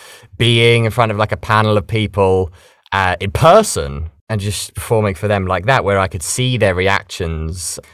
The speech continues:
With voice acting, I could be in my house, I could be in my booth, and I could just go wild.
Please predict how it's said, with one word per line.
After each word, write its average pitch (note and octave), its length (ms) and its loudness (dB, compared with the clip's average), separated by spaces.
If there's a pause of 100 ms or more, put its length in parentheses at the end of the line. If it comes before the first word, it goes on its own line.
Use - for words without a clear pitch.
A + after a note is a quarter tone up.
(120)
With G2 160 -2
voice D#3 240 2
acting, B2 420 -2 (180)
I - 80 -10
could D#2 120 -10
be G2+ 100 0
in B2 80 0
my C#3 100 0
house, G#2 640 -2
I - 40 -20
could - 140 -18
be G2 120 -4
in A2+ 60 -2
my A#2 120 2
booth, F#2+ 440 -4 (260)
and - 80 -8
I E2+ 80 -4
could D#2+ 140 -10
just F2 400 -10
go E2 180 -4
wild. E2+ 680 0